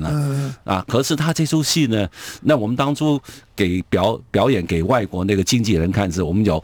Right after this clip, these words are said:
Speaker 1: 有战马超、两将军，
Speaker 2: 嗯。
Speaker 1: 啊，有，有，有游湖，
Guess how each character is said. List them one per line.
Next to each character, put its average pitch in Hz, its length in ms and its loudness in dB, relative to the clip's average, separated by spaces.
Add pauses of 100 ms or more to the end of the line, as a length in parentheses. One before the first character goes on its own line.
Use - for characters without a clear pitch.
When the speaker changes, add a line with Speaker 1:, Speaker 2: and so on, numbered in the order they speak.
(340)
Speaker 1:
有 90 280 2
战 113 160 0
马 76 200 -4
超、 95 480 2
两 78 180 0
将 95 220 2
军， 101 260 4
Speaker 2:
嗯。 101 60 -4 (340)
Speaker 1:
啊， 80 140 0
有， 82 240 2
有， 87 260 2
有 85 300 2
游 90 260 2
湖， 85 500 0